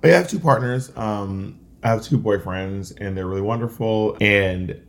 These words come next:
sometimes I forget that everyone's not, like, hip to polyamory.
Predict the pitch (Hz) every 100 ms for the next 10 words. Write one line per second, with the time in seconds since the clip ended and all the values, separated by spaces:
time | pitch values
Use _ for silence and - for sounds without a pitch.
0 | - 185 - 170 120 101 98 101 104 101
1 | 107 98 101 101 85 95 87 - 90 87
2 | 85 - - - - - 92 113 - 110
3 | 101 98 95 95 95 98